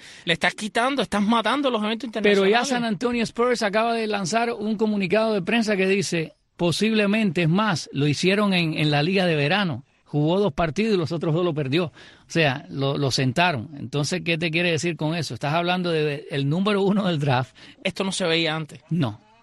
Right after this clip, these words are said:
Speaker 2: totalmente,
Speaker 1: Tú, tú sabes, yo
Speaker 2: totalmente.
Speaker 1: me recuerdo unas declaraciones de, de Kobe en una entrevista ya después de retirado.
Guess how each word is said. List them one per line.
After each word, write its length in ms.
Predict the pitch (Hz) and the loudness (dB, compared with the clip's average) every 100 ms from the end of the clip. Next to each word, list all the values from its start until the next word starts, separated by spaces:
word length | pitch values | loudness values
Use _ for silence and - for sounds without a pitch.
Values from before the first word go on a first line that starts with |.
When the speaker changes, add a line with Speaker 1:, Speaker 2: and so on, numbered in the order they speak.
| _ _ | _ _
Speaker 2:
totalmente, 640 | 165 156 175 170 151 110 - | 0 2 2 2 0 -2 -4
Speaker 1:
Tú, 140 | 240 | 0
tú 40 | 269 | 2
sabes, 200 | 262 214 | 4 4
yo 160 | 214 | 2
Speaker 2:
totalmente. 40 | 233 | 2
Speaker 1:
me 60 | |
recuerdo 400 | 220 202 220 214 | 0 2 0 2
unas 160 | 208 190 | 0 2
declaraciones 800 | 175 160 151 143 180 175 143 120 - - - | 2 2 2 0 0 0 -2 -6 -14 -20 -10
de, 360 | 127 160 160 147 | 0 2 2 -2
de 180 | 139 135 | -4 0
Kobe 460 | 175 170 143 117 | 2 2 0 -4
en 100 | 139 | -4
una 120 | 175 | -2
entrevista 380 | 175 165 175 170 | -2 -2 -2 0
ya 100 | 156 | 0
después 280 | 160 170 160 | 0 0 -2
de 40 | |
retirado. 460 | 147 139 143 147 | -2 -2 0 0